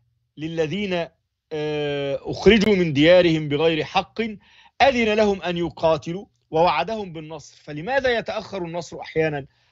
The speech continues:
عن المؤمنين؟ ولماذا يصيب أمة الإسلام ما يصيبها الآن؟ الحياة التي نعيشها الآن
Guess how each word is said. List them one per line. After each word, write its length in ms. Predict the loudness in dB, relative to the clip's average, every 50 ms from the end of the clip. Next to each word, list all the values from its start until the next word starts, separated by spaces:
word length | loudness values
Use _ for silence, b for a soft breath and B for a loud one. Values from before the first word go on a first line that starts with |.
| _ -6
عن 400 | 0 0 2 2 2 0 -2 -8 _ _ _ _ -10 -6 -4
المؤمنين؟ 800 | -2 -2 -2 -4 -6 -6 -4 -2 -2 0 0 0 -2 -4 -8 b b b b
ولماذا 580 | 2 4 4 6 6 6 6 6 4 4 2 0 _ _ -10
يصيب 500 | -8 -8 -8 -6 -6 -6 -4 -4 -2 -2
أمة 480 | 0 2 2 2 2 0 -4 -4 -4 -4
الإسلام 680 | -6 -4 -4 -8 -10 -4 -2 2 2 2 2 0 -4 -12 _ _ _ _ _ _ _ _ _ -8
ما 280 | -2 0 2 2 2
يصيبها 640 | 2 0 -2 -4 -4 -4 -4 -2 0 0 0 2 2
الآن؟ 560 | 0 0 0 2 2 4 4 2 -2 -8 -14 -20 _ _ _ _ _ _ _ _ _ _ _ _ _ _ _ _ _ _ _ -16
الحياة 520 | -16 -16 -14 -6 -4 0 2 4 4 4 2
التي 300 | 0 -2 -4 -6 -6 -6
نعيشها 460 | -6 -6 -6 -8 -6 -4 -4 -4 -4
الآن 460 | -4 -2 0 0 0 0 -2 -6 -12